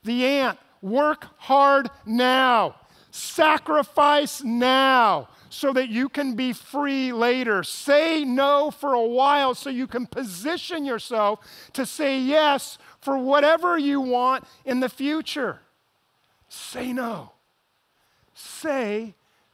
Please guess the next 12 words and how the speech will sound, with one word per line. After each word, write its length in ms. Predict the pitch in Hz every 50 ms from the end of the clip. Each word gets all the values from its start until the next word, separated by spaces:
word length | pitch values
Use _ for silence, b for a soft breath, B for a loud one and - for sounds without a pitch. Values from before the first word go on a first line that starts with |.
| _
no. 600 | - 185 220 262 277 269 220 170 151 135 120 - _ _ _ _ _ _ _ _ _ _ _ _ _ _ _ _ _ _ _ _ _ _ _ _ _ _ _ _ _ _ _ _ _ _ _
There's 140 | _ 185 160
another 240 | 202 208 220 214 214
way 160 | 208 208 196
you 140 | 196 202 196
and 80 | 196 196
I 140 | 190 190
can 280 | 185 - 190 175 165 180 -
overcome 680 | 190 196 196 185 185 - - 202 196 190 185 180 185 -
our 200 | 190 175 170 170
debt 300 | 156 135 175 175 180 -
crisis. 760 | - - 170 165 160 - - - 170 165 - - - - -